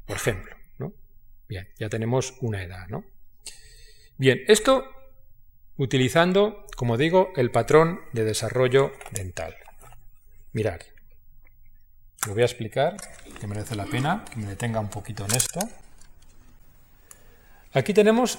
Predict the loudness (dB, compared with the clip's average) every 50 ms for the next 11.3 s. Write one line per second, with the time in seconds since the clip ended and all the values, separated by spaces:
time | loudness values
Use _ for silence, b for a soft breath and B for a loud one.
0 | 0 4 4 4 6 4 2 4 8 6 6 8 6 4 4 4 2 4 4 4
1 | 6 8 6 6 6 4 4 6 6 6 6 4 -2 -12 -20 -20 -20 -4 -2 0
2 | 0 0 6 8 8 8 10 8 6 4 4 4 2 4 2 2 0 0 0 0
3 | 0 0 2 0 0 0 -2 -4 -2 0 0 0 0 -2 -4 -4 -2 -2 -2 0
4 | 0 -2 0 2 0 0 0 -2 -6 -4 -2 0 0 0 0 0 0 2 2 0
5 | 0 0 0 -2 0 -2 -4 -4 -4 -4 -6 -6 -6 -6 -6 -8 -8 -6 -6 -4
6 | -2 0 0 0 0 -2 -4 -10 -10 -12 -14 b b b b b b b b b
7 | b 6 6 6 6 4 4 4 4 6 4 4 4 2 2 0 0 2 2 2
8 | 4 4 4 4 6 2 2 2 2 4 6 6 6 8 6 6 4 4 6 6
9 | 6 6 4 2 2 -2 -2 0 0 -2 0 2 2 2 2 2 -2 -2 -2 -4
10 | -4 -6 -8 -10 -12 -12 -14 -16 b b b b b 4 4 4 4 0 0 -4
11 | -8 -10 -10 -14 -14 -16